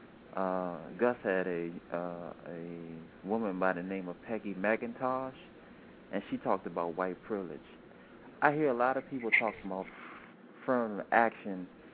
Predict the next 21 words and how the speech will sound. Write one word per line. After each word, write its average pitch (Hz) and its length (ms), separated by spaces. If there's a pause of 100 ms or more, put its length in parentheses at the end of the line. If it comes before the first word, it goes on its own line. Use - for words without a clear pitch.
(280)
as 95 220 (420)
white 113 320
people, 90 340 (320)
I - 60
mean, 107 180
black 113 300
people 92 320
taking 104 260
over 90 200
white 85 340
jobs. 85 400 (1700)
Now, 101 500 (1120)
you 135 140
talked 143 320
about 107 260
how 92 500 (540)
the 104 80
law 110 540 (800)
is, 98 180 (160)
is 98 100 (200)
changing, 104 500